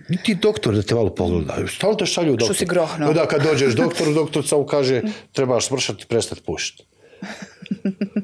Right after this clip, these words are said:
Speaker 1: Uf, tako da je začarani krug.
Speaker 2: I onda ti kažeš, „Sreća, pa se nisam počeo drogirat.”
Speaker 1: Mhm.
Speaker 2: Sad bi to
Speaker 1: Znaš,
Speaker 2: morao prestati,
Speaker 1: pa
Speaker 2: jel?
Speaker 1: to je ono, znaš, kad, da ne spominjem objekte, kad bude ono pomor salmonelom, ja odem pojest taj sendvič, ne bi li ja,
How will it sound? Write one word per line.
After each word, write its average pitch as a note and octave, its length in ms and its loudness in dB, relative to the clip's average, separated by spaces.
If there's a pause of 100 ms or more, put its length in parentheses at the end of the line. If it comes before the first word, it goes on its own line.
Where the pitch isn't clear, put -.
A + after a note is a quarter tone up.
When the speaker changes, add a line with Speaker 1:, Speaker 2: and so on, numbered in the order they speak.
(120)
Speaker 1:
Uf, C#4 540 0
tako B2 260 2
da A2+ 60 4
je G#2+ 60 4
začarani F#2+ 640 0
krug. - 120 -2
Speaker 2:
I G2 40 2
onda F#3 120 2
ti G#3+ 120 0
kažeš, G#3+ 220 0
„Sreća, B3+ 260 0
pa G3+ 120 -2
se G3+ 120 -2
nisam G3+ 260 0
počeo F3 280 0
drogirat.” A2 500 2
Speaker 1:
Mhm. A#2 120 -8 (300)
Speaker 2:
Sad G3+ 180 0
bi G3+ 120 2
to A2+ 60 2
Speaker 1:
Znaš, - 140 2
Speaker 2:
morao D#3 300 4
prestati, D#3 480 0
Speaker 1:
pa F3 80 2
Speaker 2:
jel? F3 200 0
Speaker 1:
to A#2 180 4
je A2 60 6
ono, A2+ 200 4
znaš, A2+ 240 2 (240)
kad, A#2 180 2
da G#2 360 0
ne A2+ 160 2
spominjem B2 380 2
objekte, A#2 520 0 (640)
kad A2+ 200 0
bude A2+ 280 2
ono G#2+ 340 2
pomor A2+ 480 0
salmonelom, A#2 920 0 (580)
ja A#2+ 220 0
odem B2 320 2
pojest B2+ 380 0
taj A#2 160 2
sendvič, G2+ 580 -4
ne A2 120 0
bi A2+ 100 -2
li A2+ 200 0
ja, A2+ 300 0